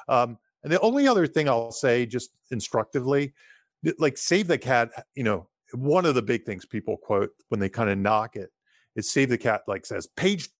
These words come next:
twelve, get to it by page twelve. Whatever you do, get to it by page twelve." And while, while I don't necessarily, if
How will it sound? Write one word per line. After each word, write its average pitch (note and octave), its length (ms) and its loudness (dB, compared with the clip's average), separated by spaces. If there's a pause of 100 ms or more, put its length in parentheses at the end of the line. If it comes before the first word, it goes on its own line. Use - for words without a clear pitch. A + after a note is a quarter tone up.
twelve, C#3 460 2 (400)
get G#3 180 0
to F#3+ 140 2
it - 100 -4
by C#3 140 2
page C3+ 320 -4
twelve. G#2 400 0 (540)
Whatever E3 280 2
you F3 140 -2
do, D3 120 2
get B2+ 180 0
to B2+ 80 -2
it G#2+ 60 -6
by A2+ 120 2
page G2+ 320 -10
twelve." E2+ 240 -8 (560)
And D#3 340 0 (400)
while, D#3+ 400 2 (220)
while F#3+ 300 2
I A#3 180 2
don't F3+ 320 0
necessarily, B2 640 2
if C#3 180 -8